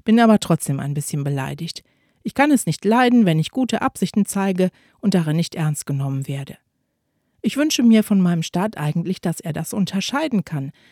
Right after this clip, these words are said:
dass er nicht alle über einen Kamm schert, sondern die Schafe von den Böcken scheidet. Aber leider ist das unrealistisch. Wie soll er das machen?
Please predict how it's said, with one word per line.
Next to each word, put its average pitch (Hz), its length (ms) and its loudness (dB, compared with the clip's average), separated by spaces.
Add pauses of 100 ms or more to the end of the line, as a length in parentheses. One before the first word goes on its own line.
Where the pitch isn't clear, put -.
(140)
dass - 200 -4
er 208 80 -2
nicht 262 340 2
alle 202 160 2
über 165 280 -2
einen 151 260 -2
Kamm 151 260 -4
schert, 139 400 -8 (300)
sondern 185 280 4
die 175 120 2
Schafe 202 340 -2
von 208 180 2
den 202 160 4
Böcken 202 300 0
scheidet. 254 580 -4 (400)
Aber 170 220 0
leider 165 300 0
ist - 160 -4
das 165 120 -2
unrealistisch. 147 920 -4 (340)
Wie 175 100 0
soll 180 200 2
er 180 80 2
das 185 220 -2
machen? 240 360 0